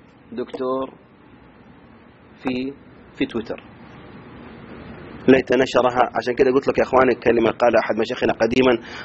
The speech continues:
قال: "والعلم لا يلخص في سبعين حرفاً". أظن تويتر زمان كان سبعين حرف، الحين كم حرف؟ مية وأربعين يعني، وأنا أزيد الآن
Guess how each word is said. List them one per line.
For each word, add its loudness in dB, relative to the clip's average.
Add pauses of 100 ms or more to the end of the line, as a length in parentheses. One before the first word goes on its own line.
(100)
قال: 4 (120)
"والعلم 4 (400)
لا 2
يلخص 0
في -4
سبعين -2
حرفاً". -4 (640)
أظن -2
تويتر -4
زمان -4
كان -6
سبعين -4
حرف، -8 (180)
الحين -6
كم -6
حرف؟ -10 (920)
مية 0
وأربعين -4 (320)
يعني، -8 (840)
وأنا 2
أزيد 0
الآن -4